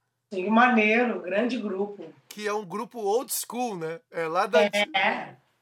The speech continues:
Speaker 1: com certeza. Swing maneiro é referência pra todo mundo, tem uma carreira linda,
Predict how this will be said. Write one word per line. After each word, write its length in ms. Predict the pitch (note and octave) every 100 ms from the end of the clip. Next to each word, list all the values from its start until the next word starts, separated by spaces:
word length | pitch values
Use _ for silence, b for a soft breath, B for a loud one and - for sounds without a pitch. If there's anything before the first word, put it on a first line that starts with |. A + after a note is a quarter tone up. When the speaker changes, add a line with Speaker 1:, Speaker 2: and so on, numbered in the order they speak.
| _
Speaker 1:
com 180 | - A3+
certeza. 540 | E4+ F4+ F4+ A#3+ A3
Swing 200 | G3 G#3
maneiro 300 | G#3 A3 A#3
é 20 | C4+
referência 480 | C4 C4 A#3+ A#3+
pra 120 | A#3 A3+
todo 220 | A#3+ G3+
mundo, 300 | F#3+ A#3 A3
tem 100 | G#3+
uma 100 | G3+
carreira 400 | G3+ G3 F#3+ A3+ G#3
linda, 540 | F3+ G#3+ A#3+ G#3+ G#3+